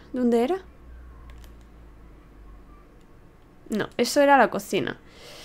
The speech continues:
Claro, a lo mejor lo que me falta es, no, porque esta habitación, nos falta algo en el salón, pero no sé el qué. ¿Por aquí he venido? Sí. Claro, por aquí es por donde no se podía entrar.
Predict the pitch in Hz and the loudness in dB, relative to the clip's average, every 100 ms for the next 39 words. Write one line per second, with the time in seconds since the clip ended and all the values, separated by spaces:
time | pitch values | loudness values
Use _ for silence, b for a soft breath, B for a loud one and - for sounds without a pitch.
0 | B B B 285 294 294 277 277 - 311 | B B B 10 12 12 8 4 6 6
1 | 330 339 311 294 311 277 320 302 285 294 | 6 4 4 4 2 2 6 6 6 4
2 | 302 - - - - - 254 262 254 247 | 2 -4 -8 -16 -20 -6 0 2 2 0
3 | 254 - 285 277 262 - - 277 277 285 | -2 0 0 2 -2 -4 -2 0 0 -2
4 | 359 - - - - - - - b b | -6 -12 -20 -20 -20 -20 -20 -20 b b
5 | b b b b - - - - - - | b b b b -20 -20 -20 -20 -20 -20
6 | - - - - - - - 247 240 - | -20 -20 -20 -20 -10 -10 0 4 4 6
7 | 294 302 294 277 285 269 247 233 - 208 | 4 8 10 10 10 6 4 2 4 4
8 | 208 285 359 370 359 - - 262 285 302 | 4 4 6 6 6 2 0 4 6 4
9 | 262 233 226 247 254 - 247 208 190 - | 4 2 2 2 0 2 4 4 2 0
10 | 208 185 185 160 269 269 104 82 339 - | 0 2 0 0 -2 -2 -2 -4 -6 -8
11 | - 220 - - - - - - - 190 | -4 -2 -2 -4 -20 -20 -20 -8 0 0
12 | 165 196 190 220 - 277 262 226 214 240 | 2 0 0 -2 -2 0 2 2 0 -2
13 | 247 220 220 202 - 208 | 0 0 0 -2 -2 -4